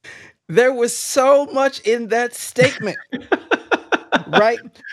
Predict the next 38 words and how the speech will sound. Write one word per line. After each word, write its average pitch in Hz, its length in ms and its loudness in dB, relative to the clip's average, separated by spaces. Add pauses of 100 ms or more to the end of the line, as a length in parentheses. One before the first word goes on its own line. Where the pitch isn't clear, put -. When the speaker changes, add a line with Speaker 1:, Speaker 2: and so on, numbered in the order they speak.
Speaker 1:
Because, 220 440 -2
you 214 120 -8
know, 220 180 -2
we, 196 240 -6
we 190 200 -6
understand 190 640 -4
these 156 220 -4
wedding 160 440 -2
vows 135 420 -2
that 131 160 -10
two 208 360 -6
become 165 560 -6
one, 107 300 -10 (300)
Speaker 2:
Mm. 107 320 -4 (240)
Speaker 1:
right? 139 340 -6 (600)
There 190 160 0
are 180 180 -2
some 226 500 -6
marriages 117 640 -10
where 127 600 -6 (280)
the 135 80 -16
people 208 320 -2
look 196 180 -4
at 175 100 -4
each 165 140 -6
other 160 300 -2
and 143 140 -6
they 147 100 -2
go, 135 300 -2
"You 135 200 -6
do 185 140 -6
what 196 160 -4
you 208 80 -6
want, 214 220 -2
it's 233 140 -6
on 196 180 0
you." 196 280 -4 (220)
<laughs> 156 80 -12